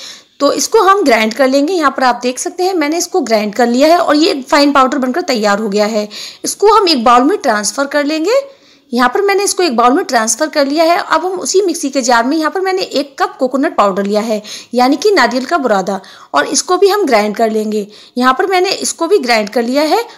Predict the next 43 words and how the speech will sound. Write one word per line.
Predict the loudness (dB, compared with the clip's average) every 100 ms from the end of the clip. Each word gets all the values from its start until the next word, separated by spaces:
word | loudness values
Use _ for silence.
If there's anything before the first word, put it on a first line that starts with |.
| _
और | -4
इसको | -2 -4 0
भी | 2 2
हम | 0
उसी | -2 2 4
बाउल | 4 2
में | 0
ट्रांसफ़र | -2 -2 -4
कर | -2 -2
देंगे | -2 -6
जिसमें | -6 -6 -4
हमने | -2 0
शक्कर | 0 0 0 0
डाली | -2 -6
थी। | -6 -10 -10 -18 -4
यहाँ | -2 2
पर | 2
आप | 2
देख | 0
सकते | -2 -2 -4
हैं |
इसका | -2 0
बहुत | 0 0
फाइन | 0 0
पाउडर | 0 -2
बनकर | -2 -4 -4 -2
तैयार | -2 0 0
हुआ | 0 2
है | 2
नारियल | 2 2 0
के | 0
बुरादे | 2 4 2
का। | -2 -8 -10 _ _ _ _ _ _ _
अब | 2
हम | 4
इसमें | 2 2 0
ऐड | 0 -2 0
कर | 0
देंगे | 0 0 0
एक | 0 0 -4 -2
कप | -2 2
मिल्क | 2 2
पाउडर। | 0 0 0 -2